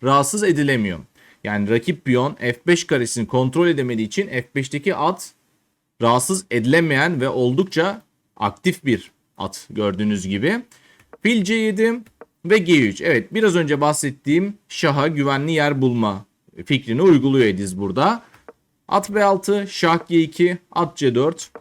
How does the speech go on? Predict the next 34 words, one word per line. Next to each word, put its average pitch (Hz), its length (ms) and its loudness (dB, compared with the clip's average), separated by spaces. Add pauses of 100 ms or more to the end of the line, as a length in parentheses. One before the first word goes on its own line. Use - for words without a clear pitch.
(680)
ve 147 200 0
kale 135 360 0
B 123 140 4
bir 120 100 2
oynuyor 92 480 -6
burada. 87 300 -8 (200)
Ediz 156 420 0
bilgisayar 196 420 0
soru 190 340 2
veriyor 151 340 4
fakat 165 340 -2 (260)
oyunun 156 340 -2
devamında 143 480 0
da 127 160 2
bu 117 300 0
soruları 131 480 2
hi-, 110 280 -4
çok 170 240 0
göreceğiz. 143 420 2
Çünkü 165 340 -4
bilgisayar 160 460 -2
da 202 100 -2
tam 123 220 -2
anlamıyor 101 420 -4
konumu. 127 440 -2 (320)
Konum 175 380 2
oldukça 127 640 2
karışık. 120 460 0 (280)
Hem 208 240 0
ters 175 320 -2
kanada 131 500 0 (100)
rok 135 200 2
atılmış 120 480 0
durumda, 110 600 2